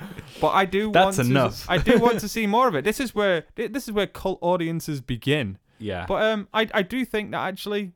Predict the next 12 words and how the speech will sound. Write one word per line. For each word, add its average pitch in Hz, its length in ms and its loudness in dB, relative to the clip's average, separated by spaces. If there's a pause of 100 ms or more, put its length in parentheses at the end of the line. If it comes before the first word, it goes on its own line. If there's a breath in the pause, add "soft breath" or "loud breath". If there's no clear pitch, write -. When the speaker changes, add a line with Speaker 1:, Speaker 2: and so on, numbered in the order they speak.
(140)
Speaker 1:
there 190 160 -2
is 196 240 -4
a 160 80 -8
small 190 320 -4
fandom 185 440 -4
out 107 180 -8
there, 107 240 -6 (100)
a 143 100 -12 (120)
small 185 340 -4
passionate 175 540 -8
fandom 135 400 -6
that - 140 -12